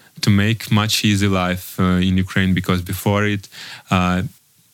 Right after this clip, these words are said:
if you go to the police, you will go to the police and, uh, say them that, um, you had some problems, uh, because you are gay or lesbian, uh, they just do nothing.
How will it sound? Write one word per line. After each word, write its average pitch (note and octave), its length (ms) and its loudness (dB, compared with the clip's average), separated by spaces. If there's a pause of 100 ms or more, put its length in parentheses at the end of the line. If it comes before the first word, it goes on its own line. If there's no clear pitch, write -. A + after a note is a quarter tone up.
(580)
if G#2 220 0
you G2 240 2
go G2 220 0
to G2 160 -2
the F#2 100 -4
police, F#2+ 400 -2
you A#2 140 -2
will F#2 160 0
go F#2+ 180 0
to F#2+ 160 -2
the F2+ 100 -2
police F#2+ 520 -2
and, F#2 260 2
uh, F2+ 180 2
say F#2+ 280 -2
them F#2 260 0
that, F2+ 340 -4
um, F2+ 360 2
you G2+ 140 0
had G2 220 0
some F#2 220 0
problems, F#2 640 -2
uh, - 60 -2
because F2+ 500 -4
you F2+ 100 0
are F2 80 0
gay G2+ 440 0
or F2 600 0
lesbian, G2+ 600 0 (460)
uh, F#2+ 200 0
they G2 220 2
just G2+ 400 -2
do G#2 100 0
nothing. F2 520 -2